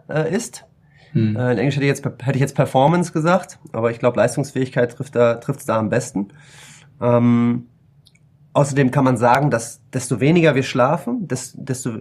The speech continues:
Speaker 1: weniger kreativ, äh, scheinen wir zu sein,
Speaker 2: Ja,
Speaker 1: desto
Speaker 2: das
Speaker 1: weniger
Speaker 2: merke ich auf
Speaker 1: leist-,
Speaker 2: jeden Fall. Stimmt.
Speaker 1: desto weniger leistungsfähig, das hatte ich ja gerade schon gesagt, aber auch das, was du gesagt hast,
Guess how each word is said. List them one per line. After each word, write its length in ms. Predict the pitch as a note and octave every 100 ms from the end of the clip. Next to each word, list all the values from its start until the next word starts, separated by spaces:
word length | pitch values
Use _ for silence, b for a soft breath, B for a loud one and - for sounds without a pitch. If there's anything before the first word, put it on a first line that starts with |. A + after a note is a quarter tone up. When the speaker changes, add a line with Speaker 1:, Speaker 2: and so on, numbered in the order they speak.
| - -
Speaker 1:
weniger 320 | - C#3+ D3 A#2+
kreativ, 800 | - C3+ A#2+ - E3 G#3+ - _ _ b b b _ -
äh, 640 | C#3 C#3 C#3+ C#3 C#3+ C#3+ C#3+ _
scheinen 380 | - F3 D#3+ E3
wir 120 | D#3+
zu 140 | - D3+
sein, 360 | D3 C#3+ E3+
Speaker 2:
Ja, 80 | -
Speaker 1:
desto 160 | G#2+ A2
Speaker 2:
das 80 | C3
Speaker 1:
weniger 240 | A#2+ A#2
Speaker 2:
merke 40 |
ich 60 | A2
auf 60 | A#2+
Speaker 1:
leist-, 180 | D3+ G2+
Speaker 2:
jeden 120 | G2
Fall. 280 | G#2+ G2 -
Stimmt. 360 | - - A2 C#3+
Speaker 1:
desto 220 | C#3+ C3+
weniger 220 | C#3+ D3
leistungsfähig, 720 | C3+ D3+ E3+ D#3+ - D#3+ F3
das 80 | D3
hatte 100 | C3
ich 40 | C3
ja 40 |
gerade 200 | A#2 B2+
schon 160 | C#3+ D3+
gesagt, 220 | D3 D3
aber 160 | D3 C#3+
auch 120 | D3+
das, 200 | D#3+ -
was 140 | C#3+
du 160 | F3 F#3+
gesagt 340 | D3+ B2 A#2+
hast, 260 | C#3+ C#3+